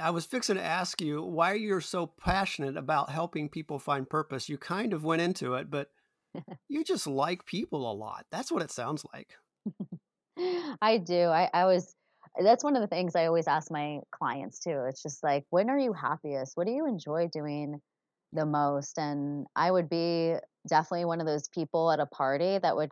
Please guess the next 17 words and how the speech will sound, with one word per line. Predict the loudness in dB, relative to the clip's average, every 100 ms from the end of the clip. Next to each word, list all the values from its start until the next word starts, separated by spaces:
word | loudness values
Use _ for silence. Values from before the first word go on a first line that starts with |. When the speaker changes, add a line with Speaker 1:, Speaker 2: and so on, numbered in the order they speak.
| -6
Speaker 2:
corner | -8 -6 -4 -4
you | -4 -2
and | -2 -2 -6 -10 _ _ 0
say, | 2
"Hey, | 4 4
Johnny, | 2 0 0 -2 -6 -10 _ _
tell | -2 2
me | 4
about | 4 2
yourself. | 0 2 0 2
Are | 0
you | 2
doing | 0 -2
what | -4
you | -4
love? | -2 0 -2 0
Like, | -2 -2